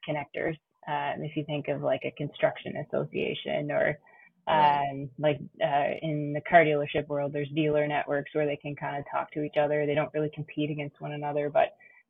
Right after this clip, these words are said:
Speaker 1: they're in the same world. So, um, you're just, it's more of an education piece of how we can benefit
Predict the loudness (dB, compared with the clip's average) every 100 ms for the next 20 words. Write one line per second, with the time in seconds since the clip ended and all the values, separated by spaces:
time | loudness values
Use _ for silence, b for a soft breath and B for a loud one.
0 | -2 0 0 -6 -4 -2 2 8 10 10
1 | 6 8 8 8 4 b b b -2 4
2 | 6 4 0 -6 _ _ -18 -16 -2 6
3 | 6 6 2 _ -14 0 2 8 10 10
4 | 8 2 0 -2 0 -2 -2 -2 2 2
5 | 2 -2 B -16 -8 8 8 8 4 0
6 | 0 -2 -6 _ _ _ -14 4 8 8
7 | 6 6 8 8 4